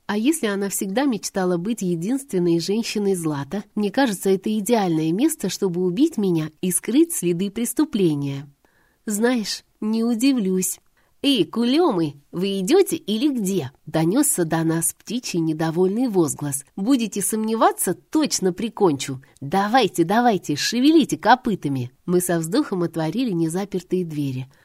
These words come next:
В коридоре были зажжены свечи, и дорожка из них тянулась непосредственно в огромный зрительный зал.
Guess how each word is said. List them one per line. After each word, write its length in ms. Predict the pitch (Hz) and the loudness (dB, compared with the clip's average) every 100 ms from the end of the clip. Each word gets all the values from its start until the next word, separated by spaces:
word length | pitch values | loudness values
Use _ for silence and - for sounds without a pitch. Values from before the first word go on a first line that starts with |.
| _ | _
В 80 | - | -4
коридоре 500 | 185 160 160 202 175 | 2 2 2 0 0
были 300 | 151 170 160 | 0 0 0
зажжены 600 | 151 160 151 156 165 196 | -2 -2 -2 -2 0 0
свечи, 600 | - 185 190 139 147 135 - | -2 -2 -2 -2 -4 -8 -8
и 100 | - | -4
дорожка 480 | 175 170 196 240 - | 0 0 0 -2 0
из 160 | 170 165 | -2 0
них 180 | 180 - | -2 -2
тянулась 520 | 175 180 240 185 - | -2 0 0 -2 -2
непосредственно 840 | 175 170 165 156 220 - 170 165 | -4 -4 -4 -4 -4 -4 -4 -2
в 80 | 156 | -2
огромный 540 | 156 151 185 254 185 | -4 -4 -2 0 0
зрительный 640 | 147 151 202 - 202 196 190 | -2 -2 -4 -4 -2 -2 -2
зал. 340 | 160 135 127 | -2 -4 -6